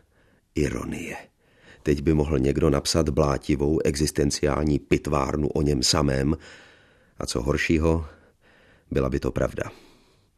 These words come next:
S hrůzou zjišťoval, že je nešťastný. Docela neoddiskutovatelně nešťastný, právě teď,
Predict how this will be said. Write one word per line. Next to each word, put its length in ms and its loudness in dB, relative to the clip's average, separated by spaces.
S 120 -2
hrůzou 640 0
zjišťoval, 720 -2
že 160 -4
je 260 -4
nešťastný. 920 -8
Docela 680 -2
neoddiskutovatelně 1400 -2
nešťastný, 880 -4
právě 380 2
teď, 480 -2